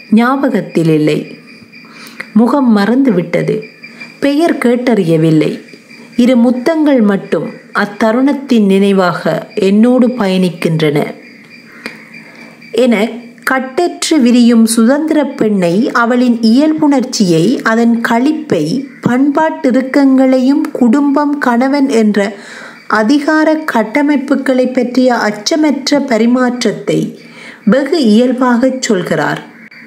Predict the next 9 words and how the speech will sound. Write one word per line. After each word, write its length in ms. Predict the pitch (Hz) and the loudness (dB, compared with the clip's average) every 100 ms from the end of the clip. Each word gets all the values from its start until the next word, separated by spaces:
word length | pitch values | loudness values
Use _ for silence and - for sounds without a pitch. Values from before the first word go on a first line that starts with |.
| - - - | -20 -20 -4
வெளிப்படுத்துகிறார் 1120 | 185 202 220 247 240 208 - 180 165 156 170 202 | 0 2 2 0 0 -2 -2 -6 -2 -2 -2 -2
தர்மினி. 500 | 170 156 165 147 147 - - - - _ - - - - - | -2 0 0 0 -2 -6 -18 -20 -20 _ -20 -20 -20 -20 -2
இத்தகைய 560 | 277 277 359 330 330 | -2 0 0 2 2
உணர்வு 560 | 262 240 294 339 208 196 | 4 4 2 2 2 2
நம்மிற் 500 | 262 254 269 285 - | 2 2 2 2 0
பலருக்கும் 640 | 262 262 320 349 - 349 | 0 0 0 -2 -2 0
ஏற்படும் 560 | 277 233 233 254 262 269 | 2 0 -2 -2 0 0
சாதாரண 720 | 277 254 247 285 330 339 320 | 0 0 0 0 0 0 2
விஷயம். 560 | 226 175 - 160 - | 0 0 0 -2 -4